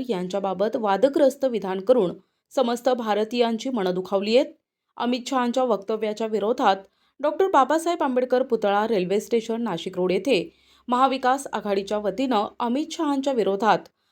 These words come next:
घोषणाबाजी करत तीव्र निदर्शनं करण्यात आली. निदर्शनात विविध मागण्या करत परभणीत संविधान शिल्पाची विटंबना, बौद्ध वस्त्यांवर पोलिसांचा हल्ला,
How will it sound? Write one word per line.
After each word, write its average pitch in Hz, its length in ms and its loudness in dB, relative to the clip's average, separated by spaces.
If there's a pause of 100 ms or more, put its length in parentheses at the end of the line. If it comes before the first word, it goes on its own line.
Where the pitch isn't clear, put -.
(200)
घोषणाबाजी 285 680 0
करत 226 360 -2
तीव्र 196 240 -2
निदर्शनं 185 540 -4
करण्यात 175 400 -4
आली. 156 180 -8 (600)
निदर्शनात 233 500 2 (100)
विविध 196 260 0
मागण्या 196 360 -2
करत 233 260 2 (480)
परभणीत 302 440 -2
संविधान 262 540 -2
शिल्पाची 220 520 -6
विटंबना, 190 560 -2 (260)
बौद्ध 196 340 0
वस्त्यांवर 214 640 0 (420)
पोलिसांचा 262 640 0
हल्ला, 247 400 0